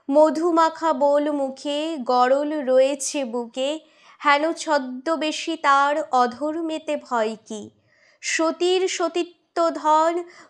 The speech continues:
হরিবারে করে পণ, মুখে বিভু পদে মন, এদের অন্তঃকালে হবে কি? প্রথম অঙ্কের দ্বিতীয় গর্ভাঙ্ক।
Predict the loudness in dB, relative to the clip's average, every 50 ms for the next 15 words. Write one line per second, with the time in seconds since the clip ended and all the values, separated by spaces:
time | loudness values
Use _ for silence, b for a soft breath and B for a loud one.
0 | _ 2 4 4 4 4 4 4 4 4 4 4 2 0 0 2 4 4 4 2
1 | 0 0 2 2 4 4 4 2 0 -2 -4 -8 b b b b b b 0 2
2 | 2 2 2 -2 -2 -2 -2 -2 0 0 -2 -2 -4 -4 -6 -6 -2 0 2 2
3 | 2 2 2 0 -2 0 0 0 2 2 2 0 0 -2 -6 b b b b b
4 | b b 0 0 2 2 2 2 2 2 0 -2 -2 -2 -2 -2 0 -2 -2 -4
5 | -4 -6 -6 -6 -8 _ _ -2 0 0 0 0 -2 -4 -4 -2 -2 -2 -2 -2
6 | -6 -8 -8 -10 -10 -8 -8 -10 -12 -16 _ _ _ _ _ _ -2 -2 -2 -2
7 | -2 -2 -2 0 0 0 -2 -2 -2 -2 -2 -2 -4 -8 _ _ _ _ _ _
8 | _ _ _ -4 0 2 2 2 2 2 2 2 4 4 4 4 2 0 -2 -4
9 | -4 -4 -4 -4 -6 -6 -6 -6